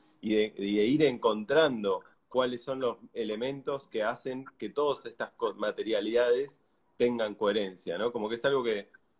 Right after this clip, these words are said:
se, de hecho, se lo pregunté muchísimo a Luis porque me llamaba mucho la atención y ahora escuchándote hablar, digo, ah, claro, es por acá, digamos, como que es muy sutil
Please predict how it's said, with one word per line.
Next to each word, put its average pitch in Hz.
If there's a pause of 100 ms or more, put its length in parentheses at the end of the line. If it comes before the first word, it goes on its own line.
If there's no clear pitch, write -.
(120)
se, 104
de 113
hecho, 139
se 120
lo 107
pregunté 107
muchísimo 143
a 117
Luis 143
porque 104
me 92
llamaba 107
mucho 123
la 117
atención 113
y 117
ahora 113
escuchándote 113
hablar, 110 (320)
digo, 107
ah, 135
claro, 120 (840)
es 123
por 123
acá, 120
digamos, 98
como 107
que 131
es 143
muy 143
sutil 156